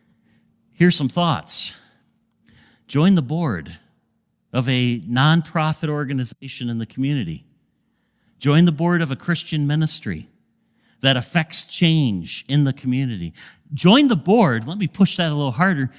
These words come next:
join the board of a secular organization so that you can actually be the voice of Christ into that group.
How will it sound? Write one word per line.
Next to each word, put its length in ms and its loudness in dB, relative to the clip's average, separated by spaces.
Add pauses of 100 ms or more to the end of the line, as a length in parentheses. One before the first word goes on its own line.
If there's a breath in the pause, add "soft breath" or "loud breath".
(140 loud breath)
join 420 0
the 140 -4
board 260 0
of 100 -4
a 60 -8
secular 680 -2
organization 920 -4 (160 loud breath)
so 160 4
that 160 0
you 200 8
can 200 -2
actually 400 -2
be 240 6
the 100 4
voice 400 2
of 160 -4
Christ 500 0
into 340 0
that 200 -4
group. 400 -8